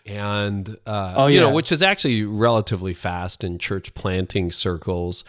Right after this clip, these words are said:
Speaker 1: W-, were you expecting it would be a Just Add Water thing when you launched it? Like, did you think you would grow faster?
Speaker 2: Yeah, yeah. In the entire journey, I've thought we would grow faster.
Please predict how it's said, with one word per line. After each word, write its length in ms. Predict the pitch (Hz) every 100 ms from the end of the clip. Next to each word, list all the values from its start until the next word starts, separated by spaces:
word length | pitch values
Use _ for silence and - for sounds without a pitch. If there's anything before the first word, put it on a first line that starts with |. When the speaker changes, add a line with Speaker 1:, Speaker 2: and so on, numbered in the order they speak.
| - - - _ -
Speaker 1:
W-, 240 | 139 -
were 300 | 147 143 165
you 460 | 165 165 262 269 226
expecting 840 | 185 - - 151 156 - 170 165
it 140 | 165 139
would 140 | 139
be 160 | 135 139
a 60 |
Just 280 | 131 135 -
Add 220 | 139 135
Water 340 | 131 127 127 131
thing 460 | - 131 127 131 - _ _ _ _ _ _ -
when 160 | 123
you 140 | 120 113
launched 420 | 110 117 - -
it? 220 | 117 - _ _ _ _ _
Like, 180 | 113 104
did 160 | 120
you 80 | 110
think 280 | - 123 -
you 80 | 120
would 100 | 110
grow 220 | 120 110
faster? 560 | - 104 107 - 120 - _ _ _ _ _ _ _ _ _ _ 202
Speaker 2:
Yeah, 400 | 196 190 185 269
yeah. 380 | 180 180 185 190
In 260 | 202 202 196
the 120 | 214
entire 380 | 214 - 247 156
journey, 540 | 120 127 135 123 117 - - _ -
I've 180 | 123 117
thought 280 | - 120 120
we 100 | 117
would 140 | 113
grow 180 | 117 113
faster. 580 | 110 110 113 - 120